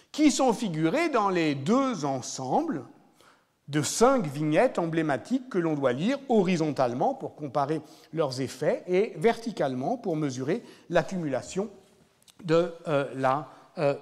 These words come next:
puissance, euh, destructrice. Alors, ça, c'est la partie, euh, facile de l'interprétation emblématique. Celle qui, à mon avis, sub rosa, nous, nous, nous induit,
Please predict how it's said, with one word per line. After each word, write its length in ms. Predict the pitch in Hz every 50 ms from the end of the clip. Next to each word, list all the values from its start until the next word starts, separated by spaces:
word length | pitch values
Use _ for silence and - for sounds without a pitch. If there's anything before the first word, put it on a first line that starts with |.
| -
puissance, 800 | - - 151 151 135 - - 151 139 139 156 170 165 - - - - - - _ _
euh, 240 | - 180 151 143 139 131 - - - -
destructrice. 760 | 156 202 190 - - 277 - - - 156 151 - - - - _ _ _ _ _
Alors, 340 | - 151 147 143 131 - - -
ça, 220 | - - 233 254
c'est 160 | 240 - 196
la 180 | 170 165 156 143
partie, 580 | - - 156 147 - - - 214 220 214 202
euh, 260 | 180 160 151 139 131 113 - -
facile 640 | - - - 196 196 - - - 226 165 135 117 - - - _ _ _ _ _ _ -
de 80 | 160 175
l'interprétation 960 | 175 175 165 - - 165 - - - 160 151 156 139 - - - 170 156 151 -
emblématique. 560 | - 160 147 147 143 135 123 123 - 120 - - - - _ -
Celle 340 | - - 214 240 247 220
qui, 260 | - - 214 208 196 -
à 100 | - 180
mon 160 | 196 214 220 214
avis, 280 | 202 196 190 233 247 208
sub 340 | - - - 247 226 175
rosa, 540 | 151 135 156 180 180 165 190 240 262 269 226
nous, 260 | 175 175 185 190 190
nous, 220 | 170 180 175 170 170
nous 260 | 180 180 165 147 190
induit, 560 | 202 202 196 165 180 196 254 269 269 262 -